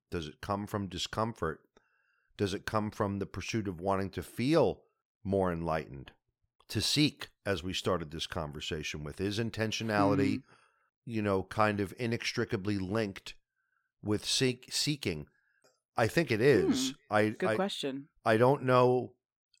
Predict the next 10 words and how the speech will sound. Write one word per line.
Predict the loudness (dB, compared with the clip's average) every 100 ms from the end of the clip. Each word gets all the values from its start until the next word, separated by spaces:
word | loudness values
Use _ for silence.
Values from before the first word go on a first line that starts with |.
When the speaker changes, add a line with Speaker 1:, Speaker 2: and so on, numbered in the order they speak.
| 2
Speaker 1:
of | 4
a | 4
seeking | 2 0 -2 -4
personality | 0 0 0 0 2 4 4 4 2 -2 _ _ _ _ _ 0
that | 2 6
isn't | 4 2 0
doing | 0 0 -2 -6 -12 -10
something | -2 0 0 -4 -2
with | -4 -4
intention. | -8 -8 -8 -8 -10 -12